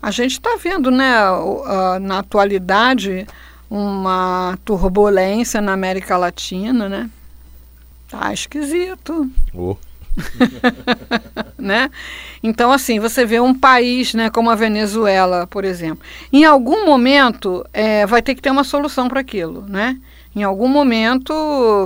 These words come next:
Speaker 1: vai haver um, alguém vai, vai entregar alguma coisa, o outro vai entregar outra coisa e vai se chegar a um consenso.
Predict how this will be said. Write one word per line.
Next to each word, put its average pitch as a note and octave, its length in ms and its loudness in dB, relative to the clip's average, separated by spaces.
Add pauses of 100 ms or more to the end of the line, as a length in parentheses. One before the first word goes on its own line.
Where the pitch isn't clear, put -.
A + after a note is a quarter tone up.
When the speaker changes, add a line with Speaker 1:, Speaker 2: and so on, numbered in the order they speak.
Speaker 1:
vai G3 240 4
haver G#3 720 4
um, G3+ 300 -4 (260)
alguém G#3+ 520 2
vai, G3+ 560 2
vai F#3+ 360 2
entregar F#3+ 420 0
alguma G3 360 2
coisa, C#4 480 4
o G#3+ 40 4
outro G#3 220 0
vai G3 160 0
entregar G3 420 2
outra G#3 280 2
coisa C#4 380 2
e - 20 -4
vai C4+ 160 4
se C4 140 -4
chegar A#3 500 2 (260)
a G#3+ 80 -2
um A#3+ 120 0
consenso. A#3 560 -2